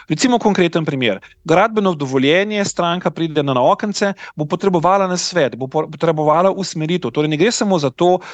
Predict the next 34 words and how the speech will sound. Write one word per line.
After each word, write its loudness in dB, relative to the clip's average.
da 2
je 2
naša 0
upravna 0
enota 0
zdaj -4
samo -4
še 0
vložišče 2
mega 2
upravne 0
enote, -2
ampak 0
da 2
stranka -2
nima 0
opravljene 0
oziroma -4
možnosti -2
opraviti 2
storitev -2
na 4
način, 2
kot 2
bi 4
lahko 2
opravila 2
drugje. -6
To -4
je -2
tisto, -4
kar 0
nas -2
moti 4